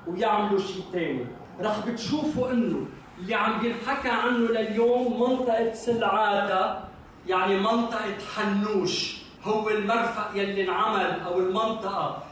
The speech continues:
يلي انعمل عليها الدراسة الأساسية حتى يكون في اف اس ار يو، بيكون في معمل طاقة، ورح بنشوف موقع سلعاتة مثل ما عم بيسموه اليوم.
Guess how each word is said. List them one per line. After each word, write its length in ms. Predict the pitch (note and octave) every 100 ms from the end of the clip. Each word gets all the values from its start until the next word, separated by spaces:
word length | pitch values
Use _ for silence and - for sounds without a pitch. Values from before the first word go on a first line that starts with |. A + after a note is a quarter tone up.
| - -
يلي 280 | F#3+ F#3+ F#3+
انعمل 420 | F#3+ A#3+ B3 A#3
عليها 480 | G#3 G#3 A#3 A3 G#3+
الدراسة 520 | G#3 G#3+ G#3+ G#3 G3+
الأساسية 920 | G3 F#3+ G#3 F#3+ G#3 G#3+ G3 G#3 G#3+ G#3+ - - - -
حتى 640 | G#3 G#3 - G3+ G3 G3 G3 - - - - -
يكون 440 | - - A#3 A#3
في 480 | - A#3 A3 F#3+ F#3+
اف 140 | G3+
اس 160 | G3 G#3+
ار 100 | G3
يو، 340 | F#3+ A3+ A#3
بيكون 360 | G3+ - G#3+ G#3+
في 400 | G#3+ G#3 G#3 G#3 G#3 - - -
معمل 480 | F#3 G3+ G3 F#3+ F#3
طاقة، 560 | F#3+ F3+ F3+ F3 F#3 - - - - - -
ورح 300 | F#3 G#3 G#3+
بنشوف 580 | G3+ - - B3+ C#4+ C#4 - - -
موقع 540 | G3+ C4 C#4 C4+ B3+ A3
سلعاتة 960 | - A#3+ A3+ A#3+ B3+ B3+ B3 A#3+ A#3+
مثل 240 | C4 B3+ A#3
ما 80 |
عم 200 | A3 A3
بيسموه 580 | A#3+ - A3+ A3+ A3 A3+
اليوم. 420 | G3+ G#3 F#3 -